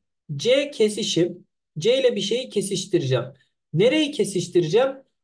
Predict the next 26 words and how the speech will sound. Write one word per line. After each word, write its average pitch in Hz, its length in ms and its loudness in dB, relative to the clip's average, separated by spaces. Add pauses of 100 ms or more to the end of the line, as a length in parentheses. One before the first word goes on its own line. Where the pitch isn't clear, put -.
(140)
A'nın 269 440 2
B'den 196 340 4
farkı 214 460 0
olan 247 240 4
yerleri. 185 500 2 (120)
A'nın 233 400 0
B'den 208 400 4
farklı 220 420 2
olan 233 300 4
yerleri 233 500 2
nereler 233 360 4
arkadaşlar? 165 540 0
Buralar. 156 360 2 (420)
Buralarla 226 600 4
C'yi 151 280 0
kesiştirirsem 143 920 -2 (400)
bu 220 120 4
da 240 280 4
doğru 208 300 6
olacak. 185 600 4
Evet, 185 220 0
kümelerle 240 600 2
ilgili 175 500 2
bir 180 240 2
soru 156 320 0
kesinlikle 185 840 -2